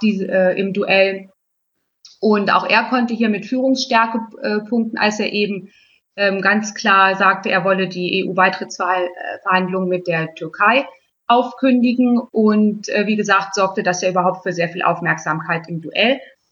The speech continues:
Er sagte, Zitat, „Wenn ich Bundeskanzler wäre, vorausgesetzt die Bürgerinnen und Bürger dieses Landes geben mir dafür ein Mandat, werde ich nach Amtsantritt dem Europäischen Rat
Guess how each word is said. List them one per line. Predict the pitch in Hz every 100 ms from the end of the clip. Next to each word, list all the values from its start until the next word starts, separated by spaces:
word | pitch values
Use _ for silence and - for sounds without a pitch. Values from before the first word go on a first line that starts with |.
| _
Er | 214 202
sagte, | 202 233 254 233
Zitat, | 254 226 226 226 226 - _ _
„Wenn | 220 220
ich | 220 294 -
Bundeskanzler | 269 262 262 - - 226 214 208 175 156
wäre, | 170 170 180 247 294 370 466 - _
vorausgesetzt | - 233 202 240 - 233 226 226 -
die | 214
Bürgerinnen | 214 220 226 220
und | 202 175
Bürger | 202 208 190
dieses | 180 196 -
Landes | 190 208 196 -
geben | 196 190
mir | 185
dafür | 175 185 185 -
ein | 175 175
Mandat, | 160 151 156 165 208 - - - _
werde | - 233 -
ich | 214
nach | 220 247 -
Amtsantritt | - 247 254 - 247 240 247 233
dem | 202
Europäischen | 202 208 208 220 220 233
Rat | 202 190 185